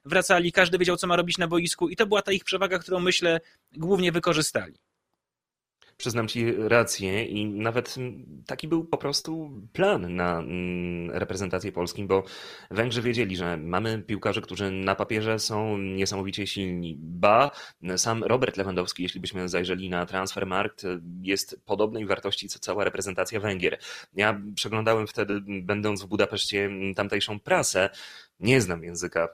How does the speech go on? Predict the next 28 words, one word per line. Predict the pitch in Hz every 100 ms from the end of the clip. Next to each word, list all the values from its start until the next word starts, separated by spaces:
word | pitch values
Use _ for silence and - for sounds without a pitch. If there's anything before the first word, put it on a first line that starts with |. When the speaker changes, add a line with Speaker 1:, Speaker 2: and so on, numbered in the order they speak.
| -
Speaker 2:
węgierskiego, | 101 98 98 95 85 87 113
ale | 107
z | 90
pomocą | 95 92 95
przyszła | 92 98 90
mi | 95 90
aplikacja | 92 - 101 92 87 - 87 85 85 82 90
do, | 87 87 78 87
e, | 85
tłumaczenia. | - 101 90 - 87 98 165 - - - -
No | 175
i |
przetłumaczyłem | - 175 170 165 156 110
sobie, | 87 80
mm, | 82 85 82
kilka | - 107 87
tytułów, | - 95 110 117
kilka, | - 95 - 85 85 78 90
e, | 85
lidów | 90 101 95 87 -
w, | 87 - 92 87 87 87 87 85 87 87 85 80 64
mm, | 87 90 87 87 85 76
węgierskich | 101 98 104 - 95
gazetach | 101 92 90 117 135 - - - -
i |
rzeczywiście | 101 110 143 -
wszystkie | - 131 -
mówiły | 123 117 117 117 120